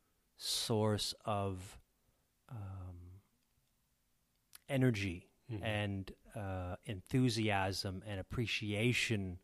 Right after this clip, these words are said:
Speaker 1: for the, the intellectual, uh, tradition of, of the church. Um, there are some who are, are still probably, you know, it's either one,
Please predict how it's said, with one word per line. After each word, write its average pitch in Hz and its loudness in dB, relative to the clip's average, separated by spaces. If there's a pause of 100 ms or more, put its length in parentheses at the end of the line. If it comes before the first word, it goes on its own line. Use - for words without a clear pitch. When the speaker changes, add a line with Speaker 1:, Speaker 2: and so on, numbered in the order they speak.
(480)
Speaker 1:
for 113 0
the, 98 -2
the 107 -6
intellectual, 101 0 (400)
uh, 87 -10
tradition 101 -2
of, 92 -2
of 92 -8
the 104 -6
church. - -4 (720)
Um, 92 -2 (680)
there 120 6
are 117 8
some 139 8
who 123 8
are, 113 8
are 101 -2
still 113 2
probably, 107 2
you 98 -2
know, 98 0
it's 98 -6
either 98 -2
one, 95 -4